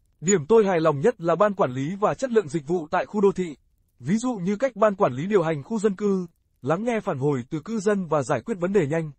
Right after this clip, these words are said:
Trước đây cư dân muốn xây sửa căn nhà khá khó khăn, việc xử lý hồ sơ lâu nhưng sau khi thay ban quản lý mới,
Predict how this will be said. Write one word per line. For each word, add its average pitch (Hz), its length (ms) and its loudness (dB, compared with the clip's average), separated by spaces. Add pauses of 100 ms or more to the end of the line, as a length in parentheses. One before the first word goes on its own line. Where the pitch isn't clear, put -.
(360)
Trước 262 180 -6
đây 214 260 4
cư 233 160 -2
dân 196 260 2
muốn 190 140 2
xây 226 180 0
sửa 185 280 0
căn 208 140 -2
nhà 160 200 2
khá 160 220 -4
khó 208 160 -4
khăn, 202 320 -2 (320)
việc 170 180 -2 (100)
xử 160 100 -2
lý 143 120 -4
hồ 202 180 0
sơ 208 180 0
lâu 185 360 2
nhưng 214 120 -2
sau 226 160 -2
khi 214 180 -4
thay 214 160 -2
ban 196 160 2
quản 143 180 0
lý 143 120 -6
mới, 165 320 0